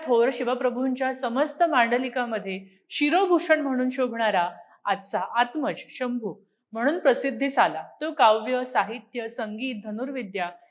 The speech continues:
इत्यादीचा कलासागर पार केलेला होता. तो शिवछत्रपतींच्या सुबकचा अर्थ. "ज्यांनी वैर करण्याचा महिपालांची,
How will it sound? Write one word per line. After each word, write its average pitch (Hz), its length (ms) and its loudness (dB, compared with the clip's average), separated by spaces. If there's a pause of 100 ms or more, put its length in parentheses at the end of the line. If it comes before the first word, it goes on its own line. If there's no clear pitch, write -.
(120)
इत्यादीचा 262 720 0
कलासागर 311 800 6
पार 277 280 6
केलेला 269 380 0
होता. 202 280 -8 (520)
तो 233 60 -4
शिवछत्रपतींच्या 311 1040 2
सुबकचा 240 540 0
अर्थ. 175 260 -2 (800)
"ज्यांनी 285 320 4
वैर 320 320 8
करण्याचा 330 580 8
महिपालांची, 269 960 2